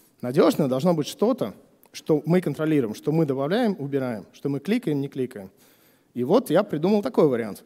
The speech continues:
<clears throat> В само приложение влез, добавил туда строчку, которая перед отсылкой этого запроса на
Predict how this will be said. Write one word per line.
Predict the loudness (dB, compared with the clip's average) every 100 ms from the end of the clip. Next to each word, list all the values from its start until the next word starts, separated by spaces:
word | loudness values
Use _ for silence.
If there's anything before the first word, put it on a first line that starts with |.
| _
<clears throat> | -2
В | -2 -2 -2
само | 2 2
приложение | 4 4 4 2 0 -2 -4
влез, | -4 -4 -6 -6
добавил | -2 0 0
туда | -2 -8
строчку, | -6 -6 -6 -6 -12
которая | -6 -4 -4
перед | -4 -2 0 2 0
отсылкой | -6 -4 -2 -2 -4
этого | -10 -10 -10
запроса | -10 -8 -8 -8
на | -12 -12 -14